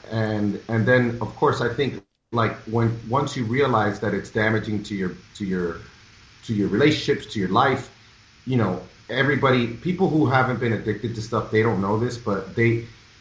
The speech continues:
they, I don't think they appreciate the fact that we all wanna stop.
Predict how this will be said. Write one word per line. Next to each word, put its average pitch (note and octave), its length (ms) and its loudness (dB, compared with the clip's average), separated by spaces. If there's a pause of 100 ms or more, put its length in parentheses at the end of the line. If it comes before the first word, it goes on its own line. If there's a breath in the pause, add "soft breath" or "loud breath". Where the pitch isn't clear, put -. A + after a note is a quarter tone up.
they, B2 300 0
I C3+ 120 0
don't D#3 180 4
think D3 180 0
they G#2+ 280 2 (180)
appreciate B2+ 640 -2
the G#2 60 -2
fact G#2+ 380 -2
that G2 220 0
we A#2 180 4
all B2 220 4
wanna A#2 220 0
stop. - 480 -2